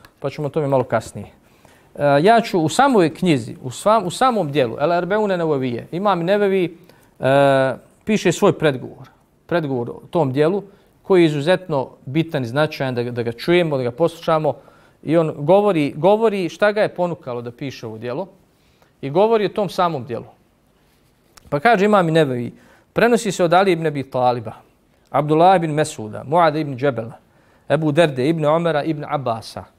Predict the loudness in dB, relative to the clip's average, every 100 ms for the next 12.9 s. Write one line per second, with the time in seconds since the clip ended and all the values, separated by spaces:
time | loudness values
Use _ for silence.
0 | _ _ _ _ 2 2 2 -2 0 2
1 | 4 2 0 -2 -2 -2 0 0 0 0
2 | -2 -4 -2 2 2 2 0 0 -2 -4
3 | -4 2 4 4 2 -6 -6 -6 0 0
4 | 0 -4 -6 -14 _ _ _ _ _ _
5 | 2 4 4 2 -2 -2 -2 -2 -2 -2
6 | -2 0 2 2 0 -4 -2 -2 -2 -4
7 | -10 -10 _ _ -20 _ _ _ _ _
8 | 2 4 4 4 2 -4 -8 -8 -10 -8
9 | -6 -6 -8 -10 -12 -16 -20 -20 -20 _
10 | -4 2 2 2 2 2 4 2 2 0
11 | 0 -4 -2 -2 -2 -2 -2 -2 -2 -4
12 | -8 -6 -6 -6 -4 -2 2 2 0